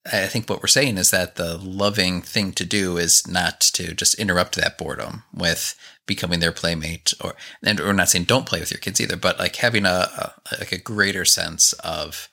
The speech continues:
what is, like, most natural and most long-term beneficial to our kids.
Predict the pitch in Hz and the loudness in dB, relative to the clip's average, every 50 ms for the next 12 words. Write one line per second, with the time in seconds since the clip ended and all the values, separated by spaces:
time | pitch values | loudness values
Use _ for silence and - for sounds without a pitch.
0 | _ - - - _ _ _ _ - 98 90 95 90 85 85 - - - 95 - | _ -20 -20 -20 _ _ _ _ -20 -12 -4 0 0 0 2 2 2 0 2 0
1 | 98 85 87 82 - - - - 92 - - - 95 90 87 - - - - - | -2 -2 0 2 4 2 2 2 -2 -10 -8 -6 -4 -2 0 2 2 2 2 0
2 | - - - _ _ _ _ _ _ _ _ - 104 107 98 90 85 - - - | -2 -4 -6 _ _ _ _ _ _ _ _ -4 -2 0 2 0 0 0 -2 -4
3 | - - 80 82 85 85 82 - - - 110 98 90 85 82 - - 87 80 82 | -4 -4 -4 -4 -4 -2 0 0 0 0 0 -2 -2 -2 -2 -2 -4 -4 -2 -4
4 | 80 82 - - - - - - - - - - - - - - - - - - | -6 -6 -4 -4 -2 -2 -2 -2 -2 -8 -8 -10 -8 -8 -8 -10 -10 -8 -8 -8